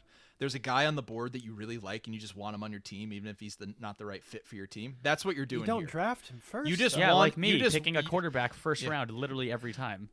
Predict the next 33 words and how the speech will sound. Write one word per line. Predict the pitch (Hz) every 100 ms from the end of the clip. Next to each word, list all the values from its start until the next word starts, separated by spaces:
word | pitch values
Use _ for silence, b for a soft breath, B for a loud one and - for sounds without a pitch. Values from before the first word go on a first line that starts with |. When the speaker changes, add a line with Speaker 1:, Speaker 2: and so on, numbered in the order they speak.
| _
Speaker 1:
Well, | 123
that's | 131 143
just | - 110
your | 98 98
fault. | - 78 170
Speaker 2:
Well, | 160
Speaker 1:
But |
Speaker 2:
I | 156
Speaker 1:
you | 165
Speaker 2:
do | 190
the |
same | 147 147 131
thing | 117 127
Speaker 3:
You're | 120
Speaker 2:
if, | 104
Speaker 3:
right. | 104 95
Speaker 2:
yeah. | 139 120 127
Speaker 3:
I |
Speaker 1:
You | 170
Speaker 3:
win | 208
Speaker 1:
just, | 262
you're |
Speaker 3:
championships, | 202 - 190 - 98 -
no | 113
big | 92
deal. | 98 95 107 _ -
Speaker 1:
Th-, | 170 -
I've | 131 208
won | 311
championships | 208 139 120 110 104 -
too, | - 95 -
so, | - 95 92 B B B 127
um, | 131 135 127 117